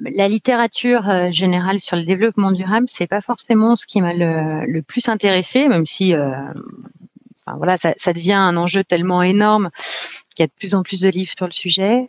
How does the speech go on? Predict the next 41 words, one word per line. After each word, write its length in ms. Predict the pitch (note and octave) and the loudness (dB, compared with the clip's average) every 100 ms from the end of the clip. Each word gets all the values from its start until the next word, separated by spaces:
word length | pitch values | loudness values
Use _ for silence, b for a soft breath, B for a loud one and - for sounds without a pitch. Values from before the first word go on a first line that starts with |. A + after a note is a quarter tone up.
| - | -6
Mais 200 | F3+ F3+ | -4 -2
c'est 140 | - | 0
vrai 80 | G#3+ | 0
que, 300 | - E3 D#3 - | 2 0 -2 -6
comme 140 | F3+ | -8
je 100 | - | -6
te 60 | F3 | -6
l'ai 80 | F3 | -4
dit, 140 | A#3 | -2
moi, 100 | G3+ | 0
le, 540 | E3+ D#3 D#3 D3+ D#3 - - - - | -2 -4 -6 -8 -10 -16 -20 -20 -12
le 200 | - F#3 | -4 -2
vrai 180 | F3 A3+ | 0 -2
challenge, 280 | - A3+ B3+ | 2 2 2
c'était 240 | - E3+ | 2 0
pas 180 | E3 G#3 | 0 0
de, 180 | F#3 E3 | 2 2
de 180 | E3 D#3 | 2 -2
convaincre 540 | - F#3+ F3+ F#3+ G3+ - | -2 -2 2 0 0 0
les 120 | F#3 | 0
gens 580 | F3+ G3 G#3 G#3 G3+ F#3+ | 2 2 0 0 0 0
ou, 260 | E3+ E3+ D#3+ B B B B B _ | 0 -2 -6 B B B B B _
ou 180 | - D#3+ | -8 -6
de 60 | D#3 | 0
les 160 | E3 | 2
inspirer 480 | F3 - F3+ F3+ G3+ | 2 0 0 4 4
parce 180 | E3+ D3+ | 2 -4
qu'ils 240 | - E3+ | -4 -2
l'auraient 240 | E3 D#3+ E3 | 0 2 2
pas 220 | F3+ E3+ | 2 2
déjà 260 | D#3+ D#3+ D3+ | 2 4 2
été. 360 | D#3 A3+ B3 | 2 2 2
C'était, 400 | - F3 E3 E3 | 2 0 2 4
euh, 340 | D3 C#3+ C#3 D3+ D3 | 4 2 0 -4 -6
c'était 180 | - | -16
de 120 | _ - | _ -4
passer 260 | G3+ - | -2 2
au 100 | A#3 | 0
concret. 460 | - G#3 - E3+ - _ B B B B B B B - | 2 0 0 -2 -4 _ B B B B B B B -8
Donc, 320 | E3+ F3+ - | -2 0 2
euh, 320 | E3+ E3 D#3+ | 4 6 4